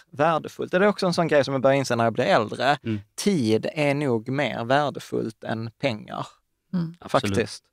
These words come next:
Speaker 2: Absolut.
Speaker 1: Ja.
Speaker 2: Och sen måste jag säga en grej som sammanfattar de två
Speaker 1: Mm.
Speaker 2: teserna.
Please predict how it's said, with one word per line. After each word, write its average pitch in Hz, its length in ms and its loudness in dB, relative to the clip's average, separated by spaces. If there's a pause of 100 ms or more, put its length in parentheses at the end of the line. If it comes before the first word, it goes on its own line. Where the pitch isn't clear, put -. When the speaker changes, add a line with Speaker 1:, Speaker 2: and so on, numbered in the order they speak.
(120)
Speaker 2:
Absolut. 101 460 -6
Speaker 1:
Ja. 113 280 -6 (180)
Speaker 2:
Och - 220 -6
sen 254 140 0
måste 190 200 0
jag 180 140 0
säga 170 360 -2
en 160 220 2
grej 156 220 2
som 113 180 -6
sammanfattar 127 720 -2
de 95 180 -2
två 117 180 0
Speaker 1:
Mm. 117 140 4
Speaker 2:
teserna. 110 500 -2